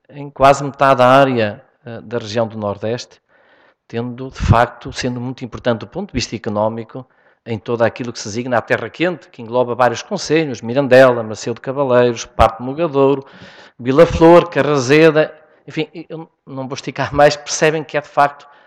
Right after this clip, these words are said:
toda aquela bacia da terra quente e de parte do Douro também, para o qual, eh, o setor do sobreiro é um setor importante. Eu sou um homem também do campo, eh, fui criado nesse ambiente,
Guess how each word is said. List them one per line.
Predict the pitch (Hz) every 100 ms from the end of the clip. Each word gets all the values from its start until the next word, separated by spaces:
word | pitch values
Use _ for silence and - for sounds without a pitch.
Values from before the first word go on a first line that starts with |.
| _
toda | - 143
aquela | 139 - 139
bacia | 127 127 - 165 156
da | 127
terra | 127 123 120
quente | - 156 143
e |
de | 117
parte | - 139 131 - - _ _ _
do | 120
Douro | 117 131 123
também, | 120 123 117 127 139 - _ _ _ _
para | 123
o | 123
qual, | - 139 135 139 143 -
eh, | 120 120
o | - 123
setor | - 123 - 131
do | 127
sobreiro | - 117 127 131
é | 127
um |
setor | - 117 123
importante. | 117 - - 98 98 _ _ _ _ _ _ -
Eu | 131
sou | - 175
um | 156
homem | 131 117
também | 117 113
do | 104
campo, | 95 123 135 - - - - _ _ _
eh, | 107
fui | - -
criado | - 113 123 123 107
nesse | 113 117 -
ambiente, | 107 101 110 123 -